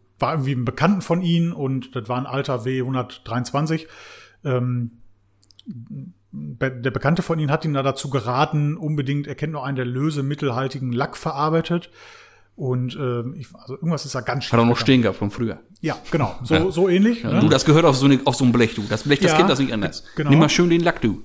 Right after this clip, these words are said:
Speaker 1: Genau,
Speaker 2: Mhm.
Speaker 1: so, so ähnlich war's und, äh, der war nicht zu polieren, ne? Also,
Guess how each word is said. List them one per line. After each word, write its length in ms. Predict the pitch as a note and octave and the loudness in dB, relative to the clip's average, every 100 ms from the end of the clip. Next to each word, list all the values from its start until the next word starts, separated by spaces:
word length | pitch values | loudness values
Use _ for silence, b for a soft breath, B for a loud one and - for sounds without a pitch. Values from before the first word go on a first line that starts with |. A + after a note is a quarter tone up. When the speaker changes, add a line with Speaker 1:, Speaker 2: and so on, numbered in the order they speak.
| - - | -16 -10
Speaker 1:
Genau, 380 | C#3 C#3 F3 E3+ | -4 -2 -2 -4
Speaker 2:
Mhm. 100 | G2 | -4
Speaker 1:
so, 480 | A#2+ D3 D#3 D#3+ D3 | 0 0 0 -2 -2
so 160 | F3 | -2
ähnlich 280 | E3+ F#3+ C#3 | 2 0 2
war's 440 | C3 E3 - - | 0 2 0 -4
und, 400 | - D#3 D#3+ D#3 | -2 0 2 0
äh, 340 | E3+ D3+ D3 B2+ | -2 -2 0 0
der 160 | C3+ | -2
war 100 | B2+ | 0
nicht 200 | C#3+ D#3+ | -2 -2
zu 80 | F#3 | -6
polieren, 340 | - D#3+ A2+ G#2 | -6 -6 -6 -6
ne? 180 | B2+ | -8
Also, 380 | D3+ B2+ C3 B2+ | -8 -6 -4 -6